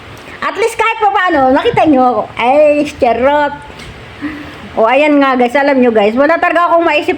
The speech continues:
na lulutuin ko ngayong araw na ito. Nag-, naisip-isip ko, sabi ko, ano na lang, parang ano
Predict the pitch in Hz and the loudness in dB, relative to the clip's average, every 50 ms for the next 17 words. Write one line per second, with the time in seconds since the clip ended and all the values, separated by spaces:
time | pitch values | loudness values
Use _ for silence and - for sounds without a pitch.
0 | - 311 294 294 294 294 294 285 277 285 269 269 294 262 269 269 269 254 254 220 | 0 2 2 2 2 2 2 2 2 2 4 4 4 4 2 2 2 2 0 0
1 | 226 240 233 233 233 233 220 202 214 208 - 220 214 220 233 240 247 294 311 311 | 0 -2 -2 -2 -2 -2 0 -2 -2 -2 -2 -2 -2 0 0 0 -2 -2 -4 -6
2 | - - - - - - - - - - - - - - - - - 381 494 494 | -10 -12 -14 -14 -14 -14 -14 -14 -14 -14 -16 -16 -16 -14 -8 -4 -2 0 0 2
3 | - 554 554 453 480 466 466 453 - - 403 403 392 - 466 403 403 415 415 403 | 0 0 0 0 0 0 0 -2 -2 -2 -2 -2 0 -2 -2 0 0 0 0 2
4 | 381 392 339 349 381 392 392 381 349 330 339 320 311 294 285 277 262 - 285 294 | 2 2 2 4 4 4 4 4 4 2 2 2 2 2 2 0 0 0 -2 0
5 | 285 311 302 302 285 262 254 254 247 262 | 0 0 0 0 0 0 0 2 2 2